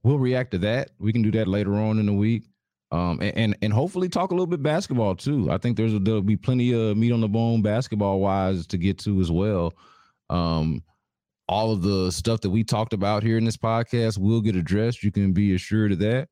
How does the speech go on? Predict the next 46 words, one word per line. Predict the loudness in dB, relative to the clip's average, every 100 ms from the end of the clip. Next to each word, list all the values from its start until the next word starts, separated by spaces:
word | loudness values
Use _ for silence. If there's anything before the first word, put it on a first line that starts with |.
| _ _ _ _ _
But | -2 0 2
we've | 0 2
also | 0 -2 -2
got | -2 -2
some | 0 2
really | 2 2
nerdy | 2 0 0
basketball | 0 -2 -4 -2 -2
folks | -2 -2 -2 -2
in |
our | 0
Rockets | 0 0 -2 -4
press | -2 -2 -2
corps, | 0 2 2
and | 2
I | 0
can | 0 0 2
just | 2 0
imagine | 0 0 0 -2 -4 -8 _ _ _ _ _
how | -2
many | 0 2
different, | 2 0 0 -2 -4 _ _ _ _
um, | 0 2 2 0 -2
basketball | 0 0 0 -4 -2 2 2 2 2
nerdy | 2 2 2 2 2 2
X's | -2 0 2
and | 2
O's | 2 0
type | 0 -2
of | -2
questions | -2 -2 0 0
are | 2
gonna | 0
get | 0 0
asked | 0 0 -2
and | -4
things | -2 0
that | 0
we're | 0
gonna | 0 0
be | 2
wondering | 2 2 0
about | 0 0 0
with | 0
Ime | 0
Udoka | 0 0 0 0 0